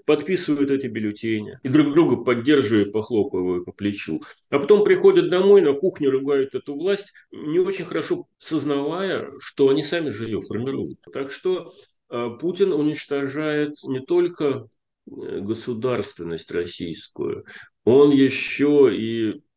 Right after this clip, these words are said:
уничтожает человеческое самоуважение. Потому что, в общем, если какая-нибудь учительница станет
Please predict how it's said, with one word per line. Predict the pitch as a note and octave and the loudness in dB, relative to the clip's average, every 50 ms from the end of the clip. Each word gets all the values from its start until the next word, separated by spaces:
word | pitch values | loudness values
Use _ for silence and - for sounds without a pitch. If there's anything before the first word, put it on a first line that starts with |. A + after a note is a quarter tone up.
| _ _ - | _ _ -8
уничтожает | G2 G2+ G#2+ G#2 G#2 - - G#2 G2+ G2+ G2+ A#2+ B2+ B2+ B2 A#2+ A#2 A#2 - - _ _ _ _ _ _ _ _ _ _ | -6 -4 -4 -4 -6 -6 -4 -2 -2 -2 -2 -2 -4 -2 -2 -2 -4 -6 -10 -18 _ _ _ _ _ _ _ _ _ _
человеческое | - - G#2+ G2+ A2 A#2 A#2 - - - F#2+ | -6 0 2 2 2 2 -2 -6 -6 -6 -6
самоуважение. | F#2 - G#2 G2+ G2+ G2+ G2+ F#2+ F#2 F#2+ F#2+ F#2 F2+ F#2 F#2 F2+ E2 D#2+ D#2 D2 - - _ _ _ _ _ _ _ _ - - - - _ - | -4 -2 -2 0 2 2 2 0 2 0 -2 -2 -2 -4 -4 -2 -4 -4 -6 -10 -14 -16 _ _ _ _ _ _ _ _ -20 -20 -20 -20 _ -2
Потому | - G#2 B2 A2 | 0 2 2 2
что, | - - A#2 C3 | 0 2 6 8
в | F#3 | 8
общем, | G3+ - - G#2 G2+ - - _ - | 8 6 4 0 -2 -4 -10 _ 4
если | - E3+ - C#3 C3 | 4 4 6 4 2
какая-нибудь | C#3+ C#3 C#3 D#3 D3 C3+ B2+ A#2+ A2 G#2 G#2 - - _ _ _ _ _ _ _ _ - | 2 2 4 6 6 6 6 4 2 0 -2 -4 -10 _ _ _ _ _ _ _ _ -12
учительница | A2 G#2 - D3 G#2+ G2 F#2+ F2 E2 - - - - - - | -8 0 2 2 2 2 -2 -6 -6 -8 -12 -18 -18 -18 -18
станет | - - - D3+ D3+ D3 C3 G#2 - - | -18 -8 -4 -2 0 0 0 -2 -4 -8